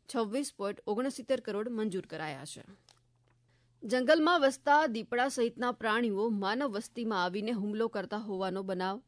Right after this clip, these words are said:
વધી રહ્યા છે. ત્યારે તાપી જિલ્લાના વન વિભાગે ટેકનોલોજીની મદદથી આ સમસ્યા હલ કરવાનો પ્રયત્ન કર્યો. દીપડા પર તપાસ રાખવા માટે વન વિભાગ દ્વારા બચાવવામાં આવેલા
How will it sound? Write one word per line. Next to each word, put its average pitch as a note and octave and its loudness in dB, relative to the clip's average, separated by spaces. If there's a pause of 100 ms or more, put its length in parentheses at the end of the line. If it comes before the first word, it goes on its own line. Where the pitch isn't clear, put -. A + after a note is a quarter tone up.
વધી G3 -2
રહ્યા D#3 -10
છે. - -10 (340)
ત્યારે G3+ -4
તાપી A3 0
જિલ્લાના A3+ 0
વન F#3 -2
વિભાગે G3+ -2
ટેકનોલોજીની F#3 -4
મદદથી F#3 -4
આ E3 -4
સમસ્યા G3+ -6
હલ G3+ 0
કરવાનો G#3+ -4
પ્રયત્ન G#3 -6
કર્યો. G#3+ -8 (680)
દીપડા A3 0
પર B3 -2
તપાસ A#3 0
રાખવા B3 2
માટે B3 2
વન B3+ 0
વિભાગ A#3+ 2
દ્વારા B3 2
બચાવવામાં A#3 0
આવેલા A#3 -2